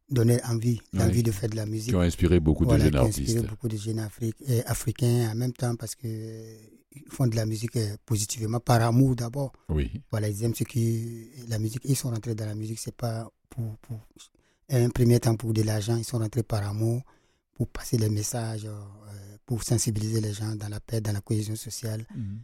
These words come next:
Speaker 1: Et surtout nos diversités culturelles. Moi, c'est ce qui m'a poussé vraiment à,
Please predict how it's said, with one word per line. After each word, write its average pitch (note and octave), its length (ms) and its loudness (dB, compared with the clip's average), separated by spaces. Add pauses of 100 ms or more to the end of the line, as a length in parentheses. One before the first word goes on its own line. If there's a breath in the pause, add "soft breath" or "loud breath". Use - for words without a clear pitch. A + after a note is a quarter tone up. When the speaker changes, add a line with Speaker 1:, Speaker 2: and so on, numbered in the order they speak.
(260)
Speaker 1:
Et A2 160 2
surtout A2+ 300 -2
nos G#2+ 120 2
diversités G#2+ 480 -6
culturelles. G#2+ 480 -2 (100)
Moi, A#2+ 120 0
c'est - 140 -6
ce A#2 100 -12
qui A#2+ 120 -2
m'a A2 160 -4 (100)
poussé A2 340 -2
vraiment G#2 260 -8
à, G#2 360 -12